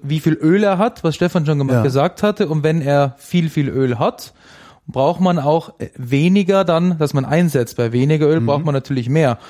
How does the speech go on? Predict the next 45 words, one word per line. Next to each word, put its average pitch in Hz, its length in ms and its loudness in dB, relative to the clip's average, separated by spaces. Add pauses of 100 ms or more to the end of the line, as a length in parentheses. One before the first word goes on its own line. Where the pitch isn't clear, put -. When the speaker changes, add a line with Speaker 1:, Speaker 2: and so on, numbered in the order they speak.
(280)
Speaker 1:
Und 147 120 0
nach 143 160 0
diesen 165 240 0
Angaben 170 600 2
wird 156 200 0
dann 139 240 0
quasi 139 300 0
der 123 100 2
Jahresbedarf 139 680 0
natürlich 135 260 0
intern 135 380 0
geschätzt 143 360 -2
und 165 60 -2
dann 156 140 0
bestellen 147 340 0
wir 135 140 2
halt 127 300 0
entweder 127 380 -2
X - 280 -8
Kilo 185 460 2
oder 139 500 0
Y 165 380 -2
Kilo, 160 200 2
je 143 140 2
nachdem, 156 480 0
wie 151 60 -2
die 147 100 0
Ernte 131 400 0
war 156 280 0
und 156 280 -2 (460)
wie 151 140 0
sich 156 160 2
das - 400 -2
in 143 180 0
unserem 139 220 0
Bier 165 140 0
widerspiegelt. 123 540 -2
Speaker 2:
Das 107 160 -2
heißt, 147 200 0
auch 143 100 0
ein 135 160 2
Hopfen 165 500 0 (640)
bleibt 131 380 -2
letztendlich, 151 720 -2
äh, - 40 -14